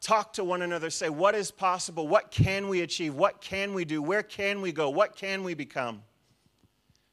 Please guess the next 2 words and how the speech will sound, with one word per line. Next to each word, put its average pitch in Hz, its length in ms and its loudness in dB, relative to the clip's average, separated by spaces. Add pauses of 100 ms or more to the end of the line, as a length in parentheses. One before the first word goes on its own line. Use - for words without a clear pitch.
(2750)
And 147 100 -4
so 170 380 6